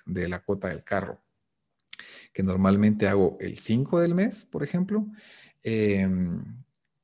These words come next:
eh, si yo no tuviera que pagarlo con el dinero que recibo el treinta del mes, para pagarlo cinco días después, sino que lo tuviera anticipado, es decir, que ya, ya tuviera ese dinero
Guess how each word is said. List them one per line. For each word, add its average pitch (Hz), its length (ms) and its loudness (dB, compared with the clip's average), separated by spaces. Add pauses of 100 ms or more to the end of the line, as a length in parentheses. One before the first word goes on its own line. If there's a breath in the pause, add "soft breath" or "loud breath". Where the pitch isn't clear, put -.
(100)
eh, 98 500 -4
si 104 320 -2
yo 131 280 4
no 147 280 0
tuviera 135 480 4
que 131 120 2
pagarlo 113 480 2
con 98 200 2
el 90 260 -4
dinero 98 320 2
que 120 100 -4
recibo 107 360 0
el 87 180 -2
treinta 143 640 0 (880 soft breath)
del 87 640 -2
mes, 180 600 -2 (100)
para - 240 -12
pagarlo 98 380 0
cinco 113 220 0
días 110 120 4
después, 113 260 0
sino 101 240 2
que 127 140 0
lo 107 160 2
tuviera 101 600 -2
anticipado, 101 800 2
es 107 60 4
decir, 113 300 0
que 110 360 -4
ya, 104 320 -4
ya 101 240 0
tuviera 120 340 2
ese 120 160 0
dinero 110 500 0